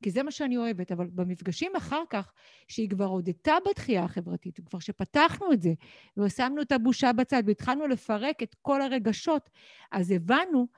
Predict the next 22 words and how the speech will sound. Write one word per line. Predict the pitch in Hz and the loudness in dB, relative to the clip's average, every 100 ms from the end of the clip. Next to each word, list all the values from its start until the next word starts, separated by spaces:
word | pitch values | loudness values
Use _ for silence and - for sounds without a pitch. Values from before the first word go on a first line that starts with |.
| _ | _
שהיא | - 208 | -4 -2
מחפשת | 196 - - 277 302 254 - _ | -2 -6 -4 -4 -4 -8 -10 _
חבר | - 175 233 | -10 -6 -4
עבריין, | 269 220 208 294 349 - | -4 -4 -4 -4 -8 -6
כי | |
היא | 208 190 | -6 -6
רצתה | 180 - 226 | -10 -4 -2
מישהו | 240 254 311 | -2 -2 -2
שישמור | 233 190 233 269 330 | -2 -4 0 2 2
עליה. | 233 170 _ _ _ _ _ _ _ 202 208 | 0 -2 _ _ _ _ _ _ _ -6 -6
היא | - 214 | -2 0
רצתה | 202 - - | 0 -2 0
כוח. | 247 330 392 240 110 - _ _ _ _ _ _ | 0 4 4 2 -2 -12 _ _ _ _ _ _
זה | 196 196 | 0 2
גם | 220 | 2
מתחבר | 214 - 220 196 262 | 0 0 2 4 4
לכל | 247 269 | 4 4
הנושא | 247 233 247 | 6 4 4
של | 262 | 6
רכילות, | 240 214 254 285 359 - _ _ - _ - | 6 6 6 6 4 0 _ _ -20 _ -6
כי | 240 | -6
כל | - 269 | 2 2